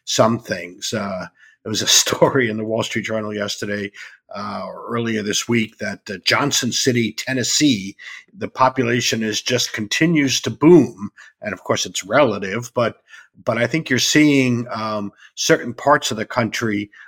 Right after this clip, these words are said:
holding up better and, uh, and the housing market's holding up better. The other variable is, um,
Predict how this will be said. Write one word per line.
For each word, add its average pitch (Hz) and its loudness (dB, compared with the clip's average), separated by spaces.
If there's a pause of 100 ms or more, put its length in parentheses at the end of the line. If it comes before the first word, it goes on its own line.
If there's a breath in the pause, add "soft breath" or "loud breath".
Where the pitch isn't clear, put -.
holding 127 2
up 107 -6
better 104 -2
and, 101 -8
uh, 101 -8 (320 loud breath)
and 104 -6
the 98 -6
housing 123 0
market's 101 -8
holding 101 -4
up 95 -12
better. 92 -8 (420)
The 123 -6
other 202 0
variable 143 0
is, 131 -2
um, 123 -4